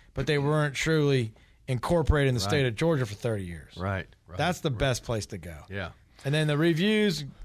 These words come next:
Speaker 1: the reviews are the reviews. You know,
Speaker 2: Right.
Speaker 1: go to companies that are using Guild Quality,
Speaker 2: Yeah.
Speaker 1: third-party review company,
Speaker 2: Right.
Speaker 1: and not Google reviews, 'cause I respond to all mine, good or bad. Of course, you're gonna get both.
Speaker 2: Yeah.
Speaker 1: But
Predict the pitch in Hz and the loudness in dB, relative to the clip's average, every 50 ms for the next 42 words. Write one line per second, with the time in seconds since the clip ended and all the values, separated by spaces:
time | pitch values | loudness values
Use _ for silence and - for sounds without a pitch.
0 | - - 160 170 170 180 185 165 185 196 180 160 165 151 147 147 143 131 123 139 | -10 -4 0 2 4 4 4 6 4 4 4 4 4 4 4 4 2 2 2 4
1 | 143 139 135 127 113 120 131 131 131 127 127 127 135 123 123 160 190 220 208 - | 4 4 4 2 2 0 2 2 2 2 2 0 -2 -2 0 2 2 2 2 0
2 | - 175 180 170 165 156 139 151 139 135 131 147 160 156 165 160 147 147 170 170 | 0 0 0 0 0 0 2 2 0 2 2 2 2 2 2 0 2 2 2 2
3 | 175 160 - 175 180 175 175 180 185 185 185 180 165 - - - - - - - | 2 0 0 -2 -2 0 0 0 2 2 2 0 -2 -4 -10 -20 -20 -18 -8 -2
4 | - 156 156 160 156 - - 156 151 160 165 175 175 180 180 175 165 180 190 190 | 2 2 4 4 4 4 2 2 4 2 2 4 4 4 2 2 2 0 0 0
5 | - - 180 180 180 190 190 190 185 151 143 143 147 147 147 143 - - - - | 0 0 -2 -2 0 -2 -2 0 0 0 0 0 0 -2 -2 -4 -6 -12 -20 -20
6 | - _ _ _ _ _ - 156 156 156 156 170 170 170 175 180 165 180 185 185 | -20 _ _ _ _ _ 0 2 2 4 4 4 4 4 4 4 4 4 4 4
7 | 185 180 160 - 147 135 123 135 - 131 147 156 156 143 - - 156 151 151 151 | 4 4 2 0 -2 -2 -2 -2 -4 -2 -2 -2 -2 -2 -4 -4 -4 -2 -2 0
8 | 151 147 143 147 143 143 143 147 151 156 143 120 139 147 147 147 147 143 135 143 | 0 0 0 0 0 0 0 0 0 -2 -2 0 0 2 2 2 2 2 0 0
9 | 143 151 160 165 180 190 180 - - - - - _ - _ _ _ - 135 - | 0 0 0 0 -2 -2 -4 -6 -10 -20 -20 -20 _ -20 _ _ _ -10 -6 -2
10 | - 156 147 131 131 151 143 131 135 127 110 101 127 123 131 143 170 170 160 - | 0 0 0 2 2 0 0 0 0 -2 -2 -2 0 2 2 2 2 0 -2 -6
11 | - - 87 - - 87 - _ _ 143 139 135 135 | -10 -12 -10 -10 -12 -14 -16 _ _ -2 -2 -2 -2